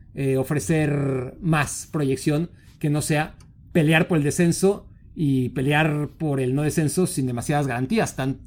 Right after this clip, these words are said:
es así que la mayoría de las veces acaban descendiendo. Y ese es el tema ahora mismo de los jugadores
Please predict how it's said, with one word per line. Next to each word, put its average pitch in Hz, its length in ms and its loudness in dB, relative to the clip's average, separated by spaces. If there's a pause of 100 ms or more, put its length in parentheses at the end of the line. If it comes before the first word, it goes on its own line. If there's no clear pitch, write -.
es 147 120 -6
así 139 240 -4
que 131 320 -4 (260)
la 147 200 0
mayoría 147 340 6
de 175 60 6
las 139 160 2
veces 160 300 -2
acaban 143 580 -2 (220)
descendiendo. 180 640 2 (760)
Y 233 160 8
ese 180 360 6
es - 340 2
el 170 260 4
tema 175 280 6
ahora 165 160 2
mismo 165 400 4
de 139 160 -2
los 131 200 -4
jugadores 147 720 0